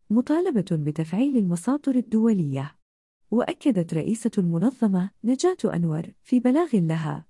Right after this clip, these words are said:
أن القوانين المغربية والاتفاقيات الدولية تتيح متابعة المشتبه فيه حتى خارج البلاد عبر إصدار مذكرة بحث دولية من خلال الإنتربول أو عبر طلب تسليمه من فرنسا لمحاكمته في المغرب.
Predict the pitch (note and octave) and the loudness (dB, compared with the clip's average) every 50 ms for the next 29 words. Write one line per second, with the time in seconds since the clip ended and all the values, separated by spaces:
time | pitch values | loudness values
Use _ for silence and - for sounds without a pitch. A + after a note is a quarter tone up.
0 | _ - A#3+ B3+ C#4 C4+ B3 - - B3+ B3+ C4 C4 C4+ D#4+ F4+ F4 C#4+ G#3 E3+ | _ -6 -4 -2 0 -2 -2 0 0 2 4 4 2 2 0 0 2 2 2 2
1 | D#3 D#3 D#3+ D#3 D#3+ D#3 F3 A3+ B3+ B3 A3 G3+ G3 F3+ D#3+ D#3 D#3 - - D#3+ | 0 -2 -2 -2 -2 0 0 2 2 2 2 2 2 2 0 0 -2 -4 -6 -6
2 | - E3 D3+ - - E3+ D#3 F3 A3+ C4+ - - G#3+ E3 F#3 F3 F3 E3+ F#3+ B3 | -4 -4 -6 -4 -4 -4 0 0 0 0 2 0 0 2 2 2 2 2 2 0
3 | C#4 C#4 C4+ B3+ B3 - G3+ - - F4 F4 - C4 A3 G3 F#3 - D#3 D3 D#3 | 0 0 0 0 0 -2 -4 -2 -2 -4 -2 0 2 2 2 2 0 -2 -2 -2
4 | D3+ D#3 D#3 - D3+ D3 D3 - - - C4 C4 C4 A#3 A#3+ A#3 - - D4+ D#4 | -4 -4 -4 -4 -6 -4 -6 -6 -4 -4 -2 0 0 0 0 0 0 0 0 0
5 | C4+ A#3 - - A#3 - - B3 G#3 - - A#3+ D#4 E4 D4 G#3+ - F#3 E3 D3 | 0 -2 -2 -4 -6 -2 -2 -2 -2 -2 -2 -2 0 2 2 2 2 0 0 0
6 | D#3 D#3 D3+ D3 C#3+ D3 - - _ _ - A#3 F4 - - A3+ F#3+ - D3+ - | 0 -2 -2 -2 -4 -4 -8 -12 _ _ -4 -4 -2 0 0 0 0 0 -2 -4
7 | - - F#3+ G3+ F#3+ F3+ E3 D#3+ D3+ D#3+ D#3 D#3+ - B3+ C4 B3+ - A#3+ - E4+ | -2 0 0 2 2 2 0 0 -2 -4 -4 -2 0 0 0 2 0 0 -2 -2
8 | - - - B3+ A3+ G3 F#3 E3+ D#3+ D#3 F3+ A3+ B3 B3 - - A#3 G#3+ G#3 G#3 | -2 -2 0 0 2 2 2 2 2 2 2 2 0 0 0 0 0 2 2 0
9 | G3+ - - B3 D4+ E4+ E4 C4 G3 D#3+ D3+ D#3+ D#3 - D3+ C#3+ D3 D#3+ D#3 E3+ | 0 -2 -2 0 0 2 2 2 0 0 0 -4 -4 -4 -6 -4 -2 0 0 2
10 | G#3+ B3+ - _ _ - A#3+ B3 B3+ C4 F4 - - D#4 B3 - A3+ G#3+ G3+ E3 | 0 0 -2 _ _ -2 -2 0 0 0 0 0 0 0 0 2 2 2 2 2
11 | D#3+ D#3+ D#3+ D#3 D#3 - G3 A3 B3 B3 A#3 A3 A3 G#3+ G3+ F#3+ F3+ E3+ - G#3 | 0 0 -2 -4 -4 0 0 2 2 4 4 4 4 4 4 4 2 0 0 0
12 | A3 E4 F4 - - A#3 G#3 G3 E3+ D#3 D#3 - - D#3+ D#3+ - E3 F3+ A#3+ C4 | 0 0 -2 0 0 0 2 2 0 0 -2 -4 -4 -4 -2 -2 0 0 0 0
13 | - B3+ A#3+ A#3+ A#3 - B3 A#3 A3+ F#3+ D#3 D3+ D#3 D3+ C#3+ | 0 0 0 0 0 2 0 0 2 0 -2 -2 -4 -6 -6